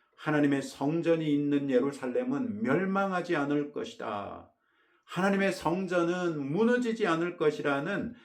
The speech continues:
당치도 않는 믿음을 가지고 있으면서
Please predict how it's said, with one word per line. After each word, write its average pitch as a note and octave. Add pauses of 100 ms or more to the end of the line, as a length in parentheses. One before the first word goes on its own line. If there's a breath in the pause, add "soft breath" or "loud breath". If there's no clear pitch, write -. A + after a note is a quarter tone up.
(220 loud breath)
당치도 F#3
않는 D#3+
믿음을 B2+
가지고 A2
있으면서 F2+